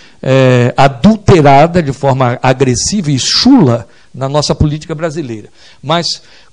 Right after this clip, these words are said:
companheiro significa aquele que come o pão junto, que acompanha, que faz companhia. Quem faz companhia? Quem come pão junto. Quem come o pão junto é quem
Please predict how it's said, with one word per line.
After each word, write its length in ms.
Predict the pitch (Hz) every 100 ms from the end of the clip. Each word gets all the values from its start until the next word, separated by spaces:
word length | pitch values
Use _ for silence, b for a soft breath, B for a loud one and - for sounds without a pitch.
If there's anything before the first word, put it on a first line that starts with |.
| _
companheiro 1040 | - 294 330 - 247 160 147 139 170 277 - _ _
significa 960 | - 170 170 156 139 170 190 202 - _
aquele 520 | 151 - 175 196 202
que 140 | 190 156
come 380 | - 165 175
o 40 | 160
pão 400 | - 170 185 156
junto, 460 | 117 135 - 110 - -
que 80 | 147
acompanha, 800 | 147 170 170 156 175 180 131 104 - _
que 120 | - 131
faz 340 | 147 170 214 - - _ _
companhia. 720 | 165 160 170 147 139 123 - b b b
Quem 160 | 226
faz 220 | 240 190 -
companhia? 580 | 170 156 143 175 226 214
Quem 160 | 139 139
come 380 | - 160 175
pão 280 | 160 170 175
junto. 320 | 120 120 110 - B B _
Quem 180 | 208 233
come 240 | 190 185
o 60 | 165
pão 200 | 165 147
junto 280 | 127 175 160
é 40 |
quem 220 | 165 165